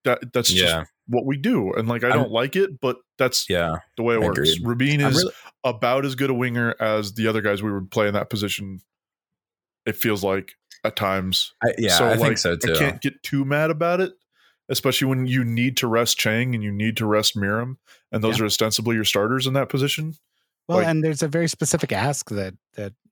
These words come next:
Speaker 3: Mastroeni has of his wingers, right?
Speaker 1: Yeah.
Speaker 3: And, and it's not quite like a wide midfield role,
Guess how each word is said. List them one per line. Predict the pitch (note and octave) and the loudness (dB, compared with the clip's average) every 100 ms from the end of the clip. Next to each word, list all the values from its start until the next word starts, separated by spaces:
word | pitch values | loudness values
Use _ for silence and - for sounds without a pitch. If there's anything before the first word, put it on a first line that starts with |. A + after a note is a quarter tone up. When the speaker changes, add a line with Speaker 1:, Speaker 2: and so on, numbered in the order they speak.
| _ _ _ - | _ _ _ -4
Speaker 3:
Mastroeni | A2+ A2 A2 G#2 G2+ | -2 0 -2 0 -2
has | G#2 G#2 G2 | -2 -2 -4
of | F2+ | -8
his | F#2+ F#2 | -8 -8
wingers, | G2 F#2 E2+ F2 | -8 -10 -12 -14
right? | F2+ F2+ G2+ _ _ _ _ _ _ _ | -12 -12 -12 _ _ _ _ _ _ _
Speaker 1:
Yeah. | A#2 F#2 | 0 2
Speaker 3:
And, | B2+ C3 C#3 | 0 0 0
and | D3 C3+ | 0 0
it's | C#3 - | 0 -2
not | D3 D#3 F#3 | 0 -2 -4
quite | - F#3+ F#3 F#3+ F#3 D#3 | -6 -2 0 0 -4 -4
like | E3 | -2
a | F3 | -2
wide | D3+ C#3+ D#3 E3+ | -2 0 0 0
midfield | D3 A#2 G#2 A2+ G2 F#2 | -2 -2 -4 -4 -4 -4
role, | F#2+ F2 G2+ D3+ | -4 -4 -6 -12